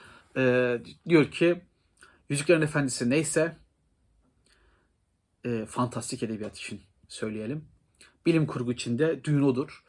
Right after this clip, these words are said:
Ama Yüzüklerin Efendisi'nin, e, bu kitaba bir üstünlüğü var. Yüzüklerin Efendisi üslubuyla fark yaratmış. E, İngilizce'de epey bir ivme kazandırmış, güç kazandırmış.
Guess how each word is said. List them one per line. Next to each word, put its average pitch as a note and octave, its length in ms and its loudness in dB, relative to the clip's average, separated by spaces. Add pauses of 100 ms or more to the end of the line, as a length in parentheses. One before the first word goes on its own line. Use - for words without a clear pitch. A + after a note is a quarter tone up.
(400)
Ama F3+ 160 8
Yüzüklerin E3+ 280 6
Efendisi'nin, D#3+ 800 0 (280)
e, B2 340 -2
bu F3 60 -4
kitaba C3+ 360 0
bir B2 40 -4
üstünlüğü G#2+ 440 -6
var. D#3 280 -4 (520)
Yüzüklerin B2+ 360 -2
Efendisi B2+ 760 -2 (640)
üslubuyla C3 800 0 (220)
fark - 300 0
yaratmış. C3+ 680 -4 (680)
E, A2 380 -4 (560)
İngilizce'de B2+ 880 0 (480)
epey C3+ 500 2 (460)
bir A2+ 300 -6 (160)
ivme D3+ 300 2
kazandırmış, A#2 720 -4
güç G3 220 0
kazandırmış. A2+ 800 -4